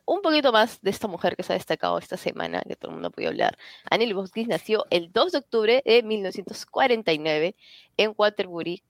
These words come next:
Connecticut. Y obviamente, como le decía, es la mujer considerada una fotógrafa de las mejor pagadas y la más importante del momento. Retrató a Mick Jagger, a Michael Jackson, a Bob Dylan.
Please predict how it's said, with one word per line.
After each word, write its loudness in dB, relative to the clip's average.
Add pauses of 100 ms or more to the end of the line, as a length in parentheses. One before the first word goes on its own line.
Connecticut. -2 (800)
Y 0
obviamente, 2
como 0
le 2
decía, 4
es 2
la 2
mujer 2 (340)
considerada 4
una -4
fotógrafa -2
de -2
las -10
mejor -4
pagadas 4 (440)
y 0
la 4
más 0
importante -2
del 2
momento. -6 (240)
Retrató 2
a 6
Mick -8
Jagger, 6
a 2
Michael -4
Jackson, 2
a 0
Bob -12 (140)
Dylan. -2